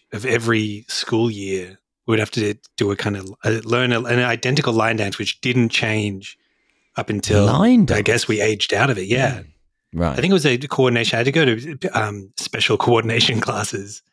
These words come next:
Speaker 1: for fine and gross motor skills. Um, so maybe it was,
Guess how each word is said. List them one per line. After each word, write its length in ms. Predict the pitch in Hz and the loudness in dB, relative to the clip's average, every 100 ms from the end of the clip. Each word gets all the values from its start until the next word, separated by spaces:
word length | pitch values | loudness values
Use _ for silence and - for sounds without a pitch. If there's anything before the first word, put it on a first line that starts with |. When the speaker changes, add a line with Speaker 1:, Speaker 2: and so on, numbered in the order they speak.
| _ _ | _ _
Speaker 1:
for 300 | - 107 104 | -4 -2 -2
fine 320 | - 107 107 | -4 -2 0
and 100 | 107 | 0
gross 240 | 107 101 101 | 0 0 0
motor 220 | 98 101 | -4 -4
skills. 340 | - 95 98 - - - _ - | -6 -8 -8 -16 -20 -20 _ -8
Um, 440 | 117 107 98 87 - _ _ _ | -2 -2 -2 -8 -14 _ _ _
so 200 | - 120 | -2 0
maybe 260 | 117 127 123 | 2 2 2
it 40 | |
was, 380 | 113 107 92 | 2 0 -2